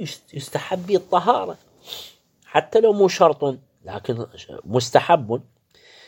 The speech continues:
من الحدث. ويستحب أن يكون قائمًا، هذا الاستحباب الثاني، رقموهن، يعني هن عندنا تقريبًا عشر مستحبات أو أكثر.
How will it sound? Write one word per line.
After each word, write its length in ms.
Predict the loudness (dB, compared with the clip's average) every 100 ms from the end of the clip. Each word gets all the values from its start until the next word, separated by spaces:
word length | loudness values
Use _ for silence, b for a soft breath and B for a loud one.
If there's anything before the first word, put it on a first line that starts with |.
| b
من 160 | 4 6
الحدث. 480 | 4 0 -12 0 4
ويستحب 540 | 4 4 0 2 2
أن 120 | 2
يكون 360 | 0 2 2 2
قائمًا، 580 | 4 4 4 -2 -4 0
هذا 80 |
الاستحباب 520 | 0 0 -6 4 4 4
الثاني، 400 | 2 4 4 2
رقموهن، 560 | 0 0 -2 -2 -8 -16 _ B B B -2
يعني 240 | 0 0
هن 120 | 2
عندنا 240 | 0 2 -2
تقريبًا 480 | -2 0 2 0 -2
عشر 220 | -2 -2
مستحبات 640 | -2 -6 -10 -10 -10 -10 -4
أو 180 | -2 -4
أكثر. 240 | -6 -18